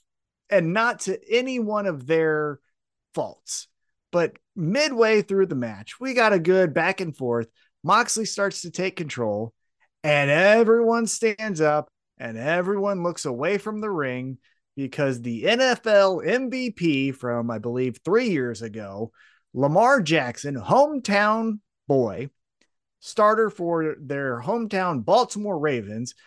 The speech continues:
makes his way to the, uh, front row, and everyone starts chanting M V P, and we're all looking at that. And hey, look, if it's Kansas City and Patrick Mahomes comes, we're doing the same fucking thing.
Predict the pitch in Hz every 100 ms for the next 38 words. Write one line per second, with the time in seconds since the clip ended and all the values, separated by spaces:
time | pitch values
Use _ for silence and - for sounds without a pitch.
0 | _ 156 240 247 233 196 131 165 240 226
1 | 220 214 - _ _ _ _ _ - 202
2 | 180 185 180 165 170 - 156 135 127 120
3 | _ - 226 - 180 185 135 120 123 _
4 | _ _ _ _ _ - 208 226 226 226
5 | 214 190 165 131 - 147 120 113 123 117
6 | 110 - 254 247 233 - 147 135 143 165
7 | 160 160 156 151 127 127 101 - _ _
8 | _ _ _ _ _ _ - 214 190 170
9 | 139 104 - _ _ 202 165 175 - -
10 | 208 202 185 202 190 170 - 165 160 -
11 | 151 123 151 151 147 - 143 131 139 151
12 | 156 139 - 135 120 113 117 104 -